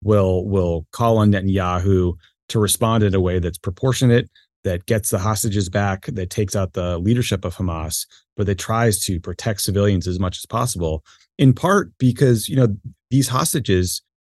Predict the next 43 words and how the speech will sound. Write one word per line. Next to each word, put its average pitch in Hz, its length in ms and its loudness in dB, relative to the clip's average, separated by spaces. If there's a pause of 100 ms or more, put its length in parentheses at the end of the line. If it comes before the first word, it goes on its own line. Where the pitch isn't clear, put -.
(120)
Hamas 131 300 4
is 113 120 0
threatening 127 300 2
to 98 80 -4
kill 127 240 0
them 78 220 -4
if 80 100 -14
the 101 120 -2
airstrikes 95 460 -2
continue. 85 520 -2 (360)
And 110 120 6
there's 117 160 6
also 139 260 4
talk, 101 480 -2
um, 90 440 0 (120)
of 98 100 0
Israel 107 380 2
potentially, 90 720 -4 (400)
uh, 85 600 -2 (240)
sending 110 380 4
ground 98 280 0
troops - 360 -2
into 135 240 0
Gaza. 139 480 0 (420)
That 113 180 2
is 117 360 2
incredibly 107 600 0
scary 131 460 2
because 95 340 0
that 101 140 0
would 101 120 0
lead 98 140 0
to 90 120 -6
urban 95 280 0
combat 107 480 -2
and 92 100 -2
there'd 85 120 -4
be 85 100 -2
massive 92 360 -4
casualties 98 480 -4
on 87 120 0
both 90 200 -2
sides. 113 400 -2